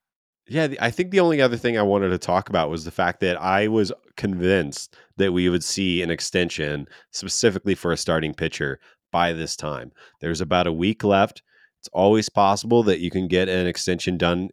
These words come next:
during the season, little less likely. Um, but I was just convinced a Jordan Montgomery, Miles Mikolas, I don't know, something, something was going to come along, um, a-, and ex-, you know, grab the Cardinals a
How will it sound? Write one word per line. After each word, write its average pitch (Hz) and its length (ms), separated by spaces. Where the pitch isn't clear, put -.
during 90 260
the 107 80
season, 90 480
little 101 400
less 98 280
likely. 78 560
Um, 82 360
but 95 180
I 101 160
was 123 180
just 117 260
convinced 98 600
a 87 300
Jordan 90 320
Montgomery, 85 920
Miles 82 320
Mikolas, 85 1080
I 80 140
don't 80 140
know, - 100
something, 78 640
something 113 420
was 98 160
going 87 220
to 82 80
come 80 200
along, 76 440
um, 71 580
a-, 82 160
and 80 180
ex-, - 300
you 92 160
know, 69 200
grab 87 380
the 82 140
Cardinals 82 440
a 76 260